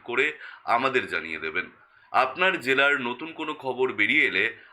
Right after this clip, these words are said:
আমরা আপনাকে জানিয়ে দেব। একটা ছোট্ট অনুরোধ আপনার কাছে, ভিডিওটিতে একটি লাইক করবেন এবং আপনি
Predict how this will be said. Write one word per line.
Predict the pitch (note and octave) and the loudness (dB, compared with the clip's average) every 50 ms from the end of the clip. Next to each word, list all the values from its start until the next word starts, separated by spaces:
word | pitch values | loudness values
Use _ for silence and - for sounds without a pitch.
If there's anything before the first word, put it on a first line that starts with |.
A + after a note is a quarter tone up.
| _ _ | _ _
আমরা | - A#2 A#2+ C3 C#3+ D#3 D3+ B2 | 2 2 2 2 2 2 2 2
আপনাকে | G#2+ - - G#2 G2 G#2 A2 A2 | 0 0 -2 -2 0 0 -2 0
জানিয়ে | G#2+ B2 A#2 G2 F#2 E2 D#2 | 0 0 0 0 -2 -6 -8
দেব। | - D#2 - D#2+ D#2+ - _ _ _ _ _ _ | -8 -10 -12 -12 -16 -16 _ _ _ _ _ _
একটা | - B2 - - E3 | -2 -2 0 0 -2
ছোট্ট | D#3+ D#3+ E3+ E3 E3+ - - F#3+ | -2 -2 -6 -8 -8 -6 -6 -4
অনুরোধ | E3+ D#3 D#3+ D#3+ D#3+ D#3+ E3+ E3 D3+ | -4 -4 -4 -4 -4 -4 -2 0 0
আপনার | C#3 C3 - C3 A2+ G2 | 0 0 -2 -4 -4 -4
কাছে, | F#2 F2+ F2 - F2+ D#2 - - - - - _ _ - E2+ | -4 -6 -6 -8 -6 -4 -4 0 2 0 0 _ _ -20 -4
ভিডিওটিতে | F#2+ A#2+ C3+ D3+ F3+ F#3+ G3 F#3+ F#3+ - F#3 | -2 -2 0 2 0 0 0 -2 0 0 0
একটি | E3+ - - C#3+ B2 | 0 0 -4 0 2
লাইক | G#2+ G#2 G#2+ G#2+ - - | 4 4 4 2 -2 -4
করবেন | - C3+ C3 C3+ D3 D#3+ E3+ E3+ - - - - - | -2 -2 -2 0 0 -2 -2 -2 -8 -20 -20 -18 -8
এবং | - G#2+ A#2 B2 C3 - | -8 -6 -4 -4 -6 0
আপনি | - - A#2 - - - E3+ F3+ | 2 2 2 2 0 -4 -6 -6